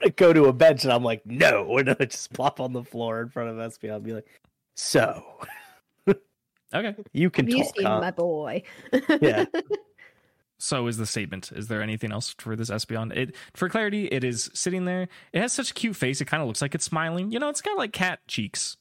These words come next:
Speaker 2: right? And how they
Speaker 1: Right.
Speaker 2: kind of make the,
Speaker 3: Mm-hmm.
Speaker 2: the emoji that's a colon and a three, right? It looks like that.
Speaker 3: Mm-hmm.
Speaker 2: So you can't really tell if it's actually smiling or not, but it looks very cute. And its two tails are kind of flicking, um, kind of like,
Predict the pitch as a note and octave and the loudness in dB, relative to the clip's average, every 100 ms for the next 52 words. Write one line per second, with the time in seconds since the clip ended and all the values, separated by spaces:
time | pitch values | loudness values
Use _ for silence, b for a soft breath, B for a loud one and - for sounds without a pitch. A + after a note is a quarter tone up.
0 | - A#2+ B2+ - B2+ A2+ A#2 A#2+ A#2+ C#3 | -8 -4 -4 -4 -8 -6 -4 -2 -2 -4
1 | A#2+ A#2+ A#2 A2+ A2 F#2+ G2+ G#2 G#2+ B | -6 -4 -4 -6 -6 -6 -6 -8 -14 B
2 | - A#2 A#2+ B2 A#2 A2+ A2+ G#2+ A2 - | -6 -4 -2 -2 -2 -2 -4 -4 -4 -4
3 | A2+ A2+ A#2 A2 G#2+ A2+ A2 A#2+ B2 A#2 | -2 -2 -4 -4 -6 -4 -4 -6 -6 -6
4 | A2+ A#2 A#2 D3 E3 C#3 A2+ A2+ A2+ A3+ | -6 -6 -4 -4 -4 -4 -4 -4 -4 -6
5 | A#2 G#2+ B B B C3+ C3+ G#3 F3 D3 | -6 -8 B B B -4 -2 -2 -2 -4
6 | C3+ C#3+ G#3 D4+ - C3+ - - C4 - | -4 -4 -4 -4 -4 -4 -4 -6 -4 -4
7 | B3+ B3+ C4 C4 C4 D#3 F3 - C#3+ A#2 | -4 -4 -4 -6 -4 -4 -4 -4 -4 -4
8 | - A#2 - A#2+ A#2+ - A3+ E3 C#3 A#2+ | -6 -6 -4 -4 -6 -6 -4 -2 -2 -2
9 | A#2 B2 A2 - - C#3 B2+ A#2 A2+ b | -4 -4 -6 -6 -6 -6 -4 -6 -8 b
10 | b b - - G2+ G2+ - F3+ D#3 C3 | b b -10 -6 -6 -8 -6 -4 -2 -2
11 | A2 - | -4 -6